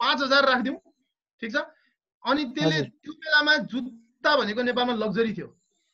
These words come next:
Speaker 1: नेपालले हैसियत, जुत्ता किनेर लाउन गाह्रो थियो एकदमै, गाउँघरमा झनै गाह्रो थियो। त्यो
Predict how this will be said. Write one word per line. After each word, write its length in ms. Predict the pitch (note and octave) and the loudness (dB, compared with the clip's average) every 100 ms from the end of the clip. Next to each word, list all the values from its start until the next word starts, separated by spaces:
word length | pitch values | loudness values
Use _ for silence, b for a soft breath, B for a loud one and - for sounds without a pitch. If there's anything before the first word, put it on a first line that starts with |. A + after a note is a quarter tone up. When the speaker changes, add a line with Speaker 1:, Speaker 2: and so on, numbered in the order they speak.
| _ _ _ _ _ _ _ E3+ | _ _ _ _ _ _ _ -8
Speaker 1:
नेपालले 360 | A3 B3+ C4+ | -2 2 4
हैसियत, 520 | A#3+ D3 F#3 A#3 C4 | 2 0 -4 -4 -6
जुत्ता 260 | D#3+ A3 C#4 C4+ | -8 -4 -4 -4
किनेर 320 | B3+ B3+ C4 | -4 0 2
लाउन 220 | A#3 A#3+ | 2 -2
गाह्रो 280 | G#3 F3+ G#3 | -2 -2 -4
थियो 100 | F3 - _ - | -6 -16 _ -18
एकदमै, 320 | D#3+ D#3+ C#3 _ _ _ _ - | -12 -12 -14 _ _ _ _ -8
गाउँघरमा 400 | F#3+ A#3+ A3 A3+ | -4 0 -2 -2
झनै 220 | E3+ G#3+ | -2 0
गाह्रो 220 | A3 F#3 - | 0 0 -4
थियो। 120 | - b b b b b _ _ | -18 b b b b b _ _
त्यो 100 | C#4+ | 0